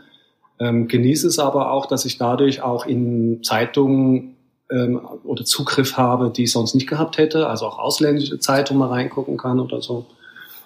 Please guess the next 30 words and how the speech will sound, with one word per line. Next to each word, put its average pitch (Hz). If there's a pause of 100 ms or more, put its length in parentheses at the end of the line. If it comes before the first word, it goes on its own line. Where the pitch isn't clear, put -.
(340)
Und, 117
ähm, 113 (160)
faszinierend 127
finde 123
ich, 120
was, 117
ähm, 113 (280)
durch 117
Netflix 143
derzeit 139
passiert. 139
Und 127
in 123
dieser 131
Welt, 127 (640)
muss 123
ich -
gestehen, 123
genieße 123
ich -
auch, 147
dass -
ich 127
dann 123
mal, 120
wenn 120
nichts 123
im 120
Fernsehen 117
kommt, 127